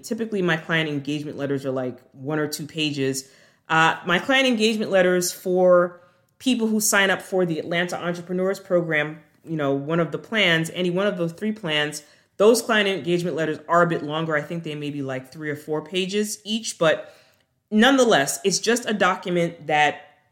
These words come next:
recites what we agreed to and requires the client's signature and my signature at the end, electronic signature, of course. So once,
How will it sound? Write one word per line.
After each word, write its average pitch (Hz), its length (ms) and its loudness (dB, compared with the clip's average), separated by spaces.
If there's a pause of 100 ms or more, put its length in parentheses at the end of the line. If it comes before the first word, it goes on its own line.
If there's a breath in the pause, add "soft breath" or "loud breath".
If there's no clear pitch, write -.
(100)
recites 180 760 0
what 175 320 0
we 185 140 -4
agreed 170 380 -2
to 151 420 -6 (320 loud breath)
and 165 300 2
requires 175 720 2
the 196 100 -2
client's 165 560 -2
signature 220 480 -2
and 160 260 -4
my 156 220 0
signature 156 540 -6
at 139 180 -12
the 139 140 -4
end, - 80 -10
electronic 151 500 -8
signature, 117 400 -14
of - 140 -18
course. - 340 -18 (460 soft breath)
So 208 500 4 (720)
once, 226 480 2